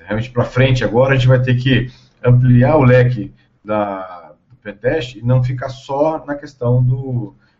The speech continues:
do ambiente de, de computadores, né, desktops ou mesmo servidores. Mas tem que lembrar que agora a computação tá em torno da gente, não é só no nosso computador que tá na nossa frente. Tem,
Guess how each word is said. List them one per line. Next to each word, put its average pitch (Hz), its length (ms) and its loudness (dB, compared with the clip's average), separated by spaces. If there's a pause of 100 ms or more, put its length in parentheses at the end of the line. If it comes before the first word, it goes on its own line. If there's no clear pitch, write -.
(160)
do 110 80 -12
ambiente 107 460 -6
de, 120 360 0
de 98 680 -6
computadores, 110 1000 -4
né, 113 200 -6
desktops 113 800 -4
ou 101 200 -8
mesmo 107 220 -10
servidores. 113 460 -2
Mas 98 120 -18
tem 120 180 -10
que 127 260 -6 (260)
lembrar 123 480 2
que 139 100 -4
agora 120 540 -2 (300)
a 120 60 -20
computação 123 460 -8
tá 147 100 -6
em 135 80 -4
torno 143 280 0
da 160 100 0
gente, 110 400 -6
não 117 160 -10
é 117 60 -6
só 117 500 -4
no 127 180 -2
nosso 123 180 0
computador 123 300 -8
que 120 60 -10
tá 131 60 -6
na 127 60 -2
nossa 123 180 -8
frente. - 300 -18
Tem, 107 200 -10